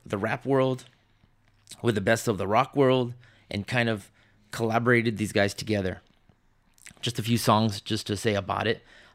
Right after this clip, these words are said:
Um, Helmet and House of Pain do the, uh, song called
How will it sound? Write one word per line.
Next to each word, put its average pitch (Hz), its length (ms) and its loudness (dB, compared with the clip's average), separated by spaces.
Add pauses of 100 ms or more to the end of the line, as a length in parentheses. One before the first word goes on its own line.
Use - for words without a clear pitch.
(100)
Um, 123 200 -6
Helmet 139 460 0
and 110 160 -2
House 117 200 4
of 117 80 -2
Pain 101 400 0 (1300)
do 117 120 2
the, 101 240 -4
uh, 101 240 -6 (240)
song 110 380 0
called 101 360 2